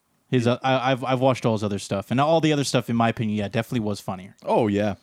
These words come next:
Speaker 2: No, I've seen some great. Uh, some of his stand-up's really great. Um, I don't know. I was, I'm still choked up over Norm Macdonald. Honestly, I've been watching a lot of Norm Macdonald clips
Speaker 1: Yeah,
Speaker 2: still.
Speaker 1: yeah.
Speaker 2: Yeah, still recommend checking him out.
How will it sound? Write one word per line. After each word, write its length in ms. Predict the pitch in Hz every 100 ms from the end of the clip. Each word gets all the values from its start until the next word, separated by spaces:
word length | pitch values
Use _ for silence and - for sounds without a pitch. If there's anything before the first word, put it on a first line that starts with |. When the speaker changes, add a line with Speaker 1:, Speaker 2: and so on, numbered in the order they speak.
| -
Speaker 2:
No, 160 | 131
I've 160 | 156 131
seen 180 | - 131
some 160 | -
great. 420 | - 98 110 110 -
Uh, 240 | 107 101
some 180 | - 131
of 80 | 107
his 100 | -
stand-up's 320 | 101 95 92
really 160 | 101
great. 220 | 101 101 - - - - - _ _
Um, 320 | 170 190 185 - - _ _ _ _ -
I 140 | 92 113
don't 100 | 107
know. 100 | 104
I 120 | 165
was, 140 | 190
I'm 140 | 180 214
still 420 | - 110 98 98
choked 320 | - 104 95
up 140 | 104 104
over 180 | 107
Norm 240 | 98 104 104
Macdonald. 480 | 101 107 104 104 101
Honestly, 480 | 101 101 - 110 104 _ -
I've 120 | 117
been 100 | 123
watching 320 | 104 98 -
a 20 | 95
lot 120 | 95
of 80 | 92
Norm 180 | 92
Macdonald 380 | 92 92 101 98
clips 180 | - 110
Speaker 1:
Yeah, 100 | 113
Speaker 2:
still. 180 | 101 107
Speaker 1:
yeah. 160 | 104 95 - _ _ _ - -
Speaker 2:
Yeah, 280 | - 113 95 - _ -
still 280 | - - 120
recommend 500 | 104 98 107 101 98 - _ _ _ _
checking 320 | - 160 135
him 160 | 123 123
out. 160 | 117